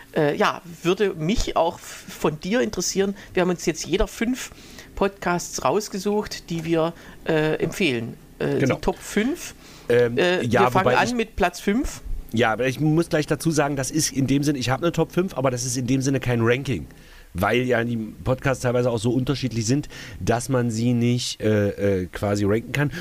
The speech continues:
Speaker 2: Und es ist eine absolute Momentaufnahme. Ja? Das ist wirklich eine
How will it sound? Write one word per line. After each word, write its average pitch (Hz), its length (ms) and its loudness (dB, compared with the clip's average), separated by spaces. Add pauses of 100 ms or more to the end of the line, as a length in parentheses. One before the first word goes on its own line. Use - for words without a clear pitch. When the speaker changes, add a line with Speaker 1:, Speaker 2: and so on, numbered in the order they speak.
Speaker 2:
Und 151 140 0
es 139 120 -4
ist 143 140 -2
eine 143 180 0 (280)
absolute 180 420 2
Momentaufnahme. 92 1000 -2 (160)
Ja? 85 240 0 (160)
Das 113 180 -2
ist 123 100 0
wirklich 151 200 -2
eine 139 100 -4